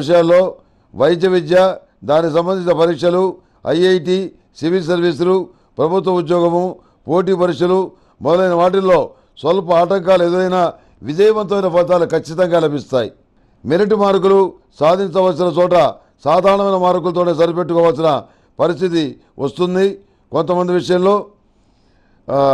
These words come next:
రైల్వే, డిఫెన్స్ సర్వీసులు, బ్యాంకు ఉద్యోగాలు, పోలీసు ఉద్యోగాలకు, విదేశీ ఉద్యోగాలు, చదువులు మొదలైనవి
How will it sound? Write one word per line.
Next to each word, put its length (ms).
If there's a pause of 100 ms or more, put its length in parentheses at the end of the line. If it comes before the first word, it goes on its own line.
(300)
రైల్వే, 380 (280)
డిఫెన్స్ 340
సర్వీసులు, 480 (340)
బ్యాంకు 360
ఉద్యోగాలు, 560 (480)
పోలీసు 300
ఉద్యోగాలకు, 600 (400)
విదేశీ 380
ఉద్యోగాలు, 580 (460)
చదువులు 440 (380)
మొదలైనవి 560